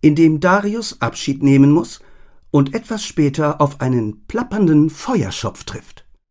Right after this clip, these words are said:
Am nächsten Morgen schulterte Darius Dreizack seinen Rucksack und hängte sich den Brustbeutel um den Hals. Mit einem kummervollen Seufzen warf der junge Lindwurm einen letzten Blick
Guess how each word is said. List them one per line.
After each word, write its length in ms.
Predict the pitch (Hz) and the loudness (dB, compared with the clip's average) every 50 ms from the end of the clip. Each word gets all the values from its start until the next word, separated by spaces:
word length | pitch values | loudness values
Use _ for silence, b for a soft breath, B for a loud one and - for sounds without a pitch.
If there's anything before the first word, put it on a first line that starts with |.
| _ _ _ _ _ _ _ _ _ _ _ _ _ _ _ _ _ _ _ _ _ _ _ _ _ _ _ _ _ _ _ _ _ _ _ - | _ _ _ _ _ _ _ _ _ _ _ _ _ _ _ _ _ _ _ _ _ _ _ _ _ _ _ _ _ _ _ _ _ _ _ -4
Am 160 | 123 113 117 | -2 0 2
nächsten 320 | 147 202 202 - - - | 2 2 0 -2 -4 -2
Morgen 460 | 151 120 120 117 120 117 110 120 120 | -2 0 2 0 0 0 0 -2 -2
schulterte 500 | 117 - - 185 202 202 214 196 - 175 | -2 -2 -2 0 0 0 -2 -4 -6 -6
Darius 520 | 139 131 120 117 117 123 117 120 120 - - | -4 -2 -2 -2 -2 -4 -4 -6 -6 -8 -8
Dreizack 500 | - 87 101 101 - - - 98 - - | -8 -8 -8 -8 -8 -8 -8 -8 -8 -8
seinen 260 | - 110 92 92 98 | -8 -8 -6 -6 -6
Rucksack 480 | 95 123 127 - - - 120 - - - b b b b b b b b b b b | -8 -8 -8 -8 -6 -6 -6 -6 -8 -12 b b b b b b b b b b b
und 260 | 113 98 92 - - | -6 -6 -6 -6 -4
hängte 280 | 190 208 208 208 208 147 | -4 -4 -4 -4 -6 -6
sich 180 | - 165 - | -6 -6 -4
den 200 | - 185 190 190 | -4 -4 -4 -4
Brustbeutel 540 | 190 - - - - - - 92 92 - 98 | -4 -8 -8 -10 -10 -8 -10 -10 -10 -10 -10
um 140 | - 98 104 | -8 -8 -8
den 180 | 92 95 - | -6 -8 -10
Hals. 380 | - 104 - - - - - - _ _ _ - - - - _ _ _ _ _ _ _ _ - - - | -10 -12 -12 -14 -14 -16 -16 -18 _ _ _ -20 -20 -20 -20 _ _ _ _ _ _ _ _ -12 -4 -2
Mit 160 | 165 156 160 | -2 0 0
einem 320 | 165 165 170 165 170 175 | 0 0 2 2 0 -2
kummervollen 680 | 175 - - 233 226 233 208 196 - 160 151 143 135 127 | -4 -4 -2 -2 -2 -2 -4 -6 -4 -2 0 2 2 2
Seufzen 680 | 131 127 135 131 135 - - - - 135 127 123 123 120 | 0 0 -2 -2 -4 -10 -12 -10 -6 -4 -2 -2 -2 -2
warf 200 | 127 131 139 139 | -4 -4 -4 -4
der 140 | - 131 113 | -6 -6 -4
junge 200 | 110 110 110 110 | -4 -4 -4 -4
Lindwurm 580 | 104 104 131 135 135 - - 131 120 120 120 - | -2 -2 -2 -2 -4 -4 -4 -2 0 0 -2 0
einen 240 | 127 131 143 156 | 0 0 0 0
letzten 420 | 165 175 185 185 - - - 196 160 | 0 -2 -4 -6 -8 -8 -6 -6 -2
Blick 320 | 151 147 139 139 - - | 0 0 -2 -2 -4 -12